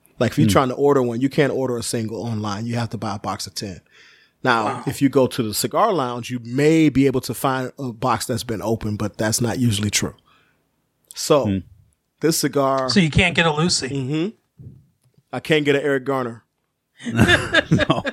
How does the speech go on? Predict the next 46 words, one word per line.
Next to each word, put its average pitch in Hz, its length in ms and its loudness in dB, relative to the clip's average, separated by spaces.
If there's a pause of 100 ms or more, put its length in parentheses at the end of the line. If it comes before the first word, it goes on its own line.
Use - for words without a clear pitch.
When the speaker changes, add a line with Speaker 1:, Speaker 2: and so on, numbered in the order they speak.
(160)
Speaker 2:
you 143 120 2
can't. 101 260 -2
Speaker 1:
You 131 60 -4
know 131 80 -4
what 135 80 -2
I 131 60 -2
mean? 143 340 -2 (680)
But 170 260 6
Speaker 3:
Wow. 143 320 2
Speaker 2:
Funny, 147 200 6
Speaker 1:
as 135 80 6
Speaker 2:
not 131 100 6
Speaker 1:
far 165 140 8
as 131 60 8
Speaker 2:
funny, 113 200 4
but 98 240 2
funny. 95 360 0 (520)
Speaker 1:
Right. 180 540 4 (180)
Speaker 3:
Right. - 160 4
<laughs> - 0 - (760)
Speaker 1:
I - 40 -20
Speaker 3:
Brought 202 200 0
it 190 40 2
Speaker 1:
say 185 140 2
his, 165 80 4
Speaker 3:
right - 120 2
Speaker 1:
I - 80 2
Speaker 3:
down - 20 0
Speaker 1:
say 202 220 6
Speaker 3:
to 160 60 2
Speaker 1:
his - 120 4
Speaker 3:
the - 20 4
Speaker 1:
name 156 160 6
out - 0 -
of 147 60 4
Speaker 3:
realness. 143 240 2
Speaker 1:
respect, 127 480 -4
you 120 80 -6
know 120 100 -6
what 120 80 -6
I'm 113 100 -6
saying? 123 360 -4 (380)
But, 156 180 6
Speaker 2:
Right. 147 80 6
Speaker 1:
um, 143 360 2
Speaker 3:
Mm-hmm. 185 180 4